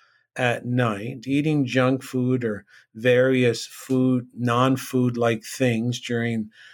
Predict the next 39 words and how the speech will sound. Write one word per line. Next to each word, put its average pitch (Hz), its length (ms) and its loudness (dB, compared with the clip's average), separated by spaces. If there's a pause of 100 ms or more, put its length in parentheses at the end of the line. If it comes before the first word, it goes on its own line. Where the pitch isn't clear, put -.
(140)
you 123 100 -2
know, 113 80 -2
during 113 480 -2
the 110 100 -2
day. 117 580 0 (320)
And 143 160 0
then 147 320 4 (120)
the 135 180 4
reward 131 600 2
on 135 160 2
a 123 60 0
Friday 127 480 2
night 135 340 2
is 113 200 -4
watching 123 520 2
a 117 60 -4
screen 139 720 0
where 117 160 0
two 131 280 0
actors 120 480 0
kill 151 320 0
each 135 260 -2
other. - 320 -12 (920)
When 135 160 2
you 165 140 2
put 208 220 2
all 180 180 6
this 151 280 2
into 135 180 4
the 123 140 -4
subconscious 117 800 -2
mind, 135 280 2
of 120 200 -2
course 156 520 2
you're 156 100 0
gonna 127 240 0
get 117 200 -2
messy 110 400 -6
people. - 560 -12